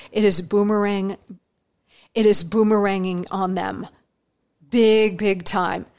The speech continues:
Now, the flip side of this argument is, well, they're doing that because they know that there will be a rallying effect around Donald Trump, and they want him, in fact, to be the nominee because they believe that he is more easily beatable than a Governor DeSantis or anybody else.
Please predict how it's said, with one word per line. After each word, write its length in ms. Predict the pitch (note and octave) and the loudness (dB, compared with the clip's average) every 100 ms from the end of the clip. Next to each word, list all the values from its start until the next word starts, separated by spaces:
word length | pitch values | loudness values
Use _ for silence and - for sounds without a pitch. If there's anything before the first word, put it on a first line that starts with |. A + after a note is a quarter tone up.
| _ _ _ _ | _ _ _ _
Now, 180 | G#3 G#3 | -2 0
the 80 | G3 | 0
flip 240 | - B3+ | 0 0
side 280 | - C4 A#3 | 2 2 2
of 80 | F#3+ | 2
this 180 | G3+ B3 | 2 2
argument 400 | A#3 A#3 G3+ G3 | 2 2 0 2
is, 300 | G3 F#3+ - - | 2 0 -2 -8
well, 220 | - A#3+ A3 | -2 0 4
they're 180 | G#3+ | 2
doing 380 | G3+ B3 D#4 C#4+ | 2 2 4 4
that 180 | G#3+ F#3 | 2 2
because 380 | A3 - G3+ - | -2 0 0 2
they 140 | G#3 | 0
know 340 | G3 G#3 D4+ D4 | 2 2 2 2
that 200 | A3 - | 0 0
there 180 | G3 | 0
will 180 | G3+ G#3 | 0 -2
be 180 | G3 F#3 | -2 -2
a 60 | F#3 | -2
rallying 440 | F#3 F#3 G#3+ C4 | 0 2 2 0
effect 440 | C4+ - F#3+ F#3+ | 0 0 -2 0
around 280 | G#3 F#3+ G3 | -2 -2 -2
Donald 340 | F#3+ F#3 G#3+ A#3 | -2 0 0 -2
Trump, 340 | - F3 F#3 - - - - | -2 -4 -6 -10 -18 -14 -2
and 240 | A#3 A3 | 0 2
they 160 | A3+ A3 | 2 2
want 500 | F#3+ G3 C#4 F4 - | 0 0 0 0 0
him, 300 | A3 F#3 F#3+ | 0 -2 -4
in 200 | - G3+ | -4 -4
fact, 380 | - G3+ G#3+ A3 | -2 -4 -4 -2
to 100 | A3 | -2
be 140 | G3 | -2
the 140 | F3+ F#3+ | -2 -2
nominee 580 | F#3+ G3 A#3+ F4+ G3 _ _ _ _ _ _ _ _ _ _ _ _ | -2 0 0 -2 -6 _ _ _ _ _ _ _ _ _ _ _ _
because 400 | C4 A#3+ A#3+ A#3 | -2 0 2 2
they 100 | A3+ | 2
believe 440 | G3 A3+ G#3+ G#3 F#3 | 2 2 2 0 0
that 180 | G3 | -2
he 240 | F#3 G3 F#3 | -2 -2 0
is 280 | F#3 - - | 2 0 0
more 280 | G#3 A#3 A3+ | 0 0 2
easily 480 | A#3+ G3+ G#3 G3+ | 2 2 0 -2
beatable 560 | F#3+ A3 G#3 F#3 F3 E3+ | -2 -2 0 0 0 -2
than 160 | F#3 F3+ | -2 -2
a 100 | F#3 | -2
Governor 400 | G#3+ G3 G3 F#3 | -2 -2 -2 -4
DeSantis 800 | F#3 - G3 F#3 - F3+ F#3 F#3 | -2 -2 0 -4 -2 0 0 0
or 120 | F#3+ | 0
anybody 400 | G3 F#3+ F#3 F#3 | 0 0 0 2
else. 500 | G#3 - - - | 2 0 -2 -2